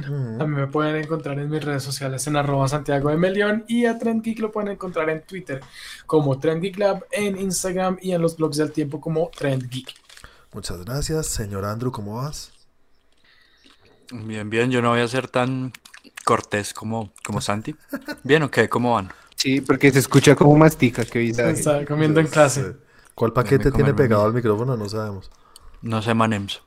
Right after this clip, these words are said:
Speaker 1: Menos mal es ese paquete. <laughs> ¿Cómo?
Speaker 4: Sí.
Speaker 1: <laughs> Andrew, recuerda a la gente cómo te pueden encontrar a ti en las redes sociales y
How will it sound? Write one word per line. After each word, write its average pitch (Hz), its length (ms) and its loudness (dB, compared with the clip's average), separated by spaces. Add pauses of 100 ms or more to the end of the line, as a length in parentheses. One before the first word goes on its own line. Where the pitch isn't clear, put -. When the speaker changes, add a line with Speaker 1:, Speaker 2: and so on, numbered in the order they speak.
(100)
Speaker 1:
Menos 101 240 -4
mal 104 160 0
es 101 120 -2
ese 110 160 -2
paquete. 107 440 -2 (480)
<laughs> 180 320 4
¿Cómo? 185 200 6
Speaker 4:
Sí. 147 260 2 (720)
Speaker 1:
<laughs> - 600 -6
Andrew, 123 380 4
recuerda 110 340 0
a - 20 0
la 123 80 2
gente 107 180 -4
cómo 110 200 0
te 117 100 0
pueden 104 220 -4
encontrar 104 360 -6
a 104 80 -8
ti 127 80 -2
en 123 60 -2
las 113 120 0
redes 107 200 -2
sociales 104 560 -8
y 185 340 -4